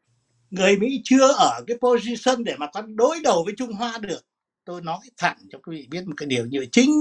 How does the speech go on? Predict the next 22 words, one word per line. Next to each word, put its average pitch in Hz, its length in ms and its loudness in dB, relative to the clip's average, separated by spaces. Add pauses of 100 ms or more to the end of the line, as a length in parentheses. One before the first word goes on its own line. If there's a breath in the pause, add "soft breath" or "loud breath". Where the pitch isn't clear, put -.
(140)
thượng 220 260 6
nghị 156 240 -10
sĩ 226 400 -8 (1080)
George 247 380 0
Hockley, 196 440 -6 (560)
ông 175 180 -12
ta 156 100 -2
nói. 147 340 -4 (600)
Quý 262 120 -4
vị 208 180 0 (340)
đi 240 160 -8
tìm 208 300 4
cái 254 400 -4 (440)
clip 277 260 -4
đấy 247 120 -4
mà 233 100 -2
coi, 233 280 4 (160)
những 254 140 -4
người 202 140 2
nào 202 200 2
ở 147 80 -4
Mỹ 247 320 -12